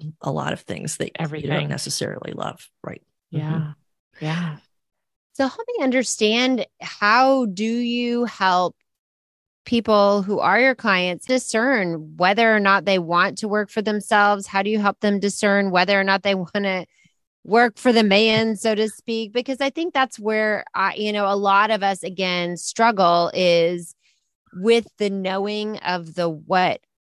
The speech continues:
Speaker 3: do we want to do? And I think being an entrepreneur sounds really exciting. And I think that the, the beauty of being, like, the benefits of being an entrepreneur sound exciting, especially for those of us who are working moms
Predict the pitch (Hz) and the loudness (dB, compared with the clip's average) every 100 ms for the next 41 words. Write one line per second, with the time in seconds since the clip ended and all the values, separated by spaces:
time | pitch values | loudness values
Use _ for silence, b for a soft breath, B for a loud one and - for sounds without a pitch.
0 | 170 156 180 185 196 196 175 190 185 185 | -20 -6 -2 0 0 0 -2 -2 0 0
1 | 180 - 165 170 165 147 - - 156 180 | -2 -4 -8 -2 -2 -2 -6 -10 -4 0
2 | 190 165 170 170 - 220 170 - 165 175 | 2 2 0 -2 -2 -2 -4 0 0 2
3 | 165 156 170 175 - 175 170 170 170 175 | 2 2 0 -6 -2 2 4 6 6 4
4 | 170 - 160 180 170 175 180 180 - 170 | 0 -2 -2 -2 -4 -4 -4 -6 0 2
5 | 175 185 180 185 233 233 214 208 214 196 | 2 2 0 -2 -2 -4 -4 -2 2 2
6 | 190 b b b _ 208 156 208 214 240 | 2 b b b _ -2 0 0 2 4
7 | 302 269 202 165 190 185 170 - 190 160 | 4 4 2 0 -4 -6 -8 -6 -8 -8
8 | 160 196 190 - 175 156 180 214 226 190 | -8 -6 -6 -10 -16 -8 0 2 2 -2
9 | 165 - - 165 175 160 165 165 170 165 | -4 -4 -8 -4 0 0 0 0 -2 -2
10 | 175 - 180 165 160 156 156 180 202 b | -4 -4 -6 -2 -2 0 2 0 -2 b
11 | b b - - 196 190 185 - - 165 | b b -14 -2 0 0 -2 -6 -4 -2
12 | 120 73 - 220 302 311 311 - 254 220 | -2 -4 -6 -2 0 0 -2 2 2 2
13 | 226 220 214 220 - 214 233 254 190 190 | 0 0 0 -2 -2 -4 -2 0 2 0
14 | 170 170 170 165 160 147 143 143 180 | 0 -4 -4 -6 -2 -2 -2 -4 -8